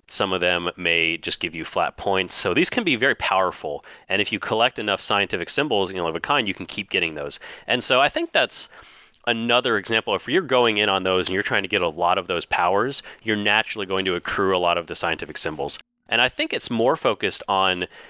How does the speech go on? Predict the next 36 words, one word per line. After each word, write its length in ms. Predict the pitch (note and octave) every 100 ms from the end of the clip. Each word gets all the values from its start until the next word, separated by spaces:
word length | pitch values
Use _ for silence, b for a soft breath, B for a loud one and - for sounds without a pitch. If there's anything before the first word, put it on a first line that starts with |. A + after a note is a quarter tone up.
| B
making 420 | A2 A#2 C3+ D3
sure 300 | B2 - A#2+
the 100 | G#2
other 200 | F#2+ G#2+
player 600 | - - F#2+ F#2+ A2+ D3 - -
needs 240 | G2+ A2+ -
to 420 | - G2 F2 E2+
stop 420 | - - F2+ E2+
you 220 | E2+ D2 D2
in 160 | E2+
what 220 | D#2+ D#2
you're 100 | D2+
doing. 300 | D2 C#2+ C#2+
It's 240 | C#2+ G#2 -
less 300 | F3 G#3+ -
about 480 | G#2+ G#2 G#2 F#2+ - - -
that 320 | G2+ G#2 G#2+
being 380 | G#2+ G2 F#2+ G#2
a 80 | F#2+
way 160 | F#2
you 140 | F#2 F#2+
can 160 | -
consistently 480 | F#2+ - - G2+ E2
win 400 | D#2 F2 G2 B2 B B B -
and 200 | F#2 F#2
more 460 | G#2 A#2 A#2 A2
being 340 | F#2 G#2 G2 F#2
about, 500 | E2 F2 F2 F2 F2 b b b _ _ _ A#2
if 280 | A2+ - -
I'm 280 | A#2 C3+ C#3
focused 440 | - G#2+ D#3 -
on 200 | F3+ F#3
those, 400 | G3 G#3+ A#3 - B B
you 240 | G#2+ B2
need 240 | C#3+ C#3 A#2+
to 160 | G#2